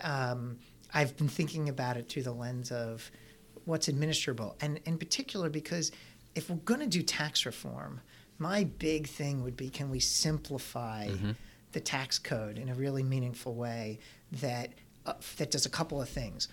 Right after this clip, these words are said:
Speaker 1: One, it, it helps the I R S be able to administer with greater effectiveness and integrity and, and positions them to be successful in essentially closing the tax gap.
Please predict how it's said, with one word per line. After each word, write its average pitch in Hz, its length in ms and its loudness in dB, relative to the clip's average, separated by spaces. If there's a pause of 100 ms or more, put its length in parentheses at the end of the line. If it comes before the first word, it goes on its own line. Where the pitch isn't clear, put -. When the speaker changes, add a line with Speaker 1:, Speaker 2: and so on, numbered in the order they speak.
(200)
Speaker 1:
One, 170 520 4 (580)
it, 147 220 -2 (220)
it 151 120 0
helps 190 280 2
the 165 180 6
I 147 180 6
R 139 140 2
S - 440 6 (320)
be 139 160 2
able 147 260 4
to 143 220 2
administer 127 800 2
with - 540 -4
greater 147 260 4
effectiveness 123 840 0
and 127 120 -2
integrity 127 720 0
and, 113 240 -4 (280)
and 131 140 0
positions 151 640 8
them 123 380 0 (300)
to - 140 0
be 135 160 0
successful - 640 6
in 127 80 0
essentially 151 460 6
closing 131 460 4
the 107 80 -2
tax - 360 2
gap. 92 320 -6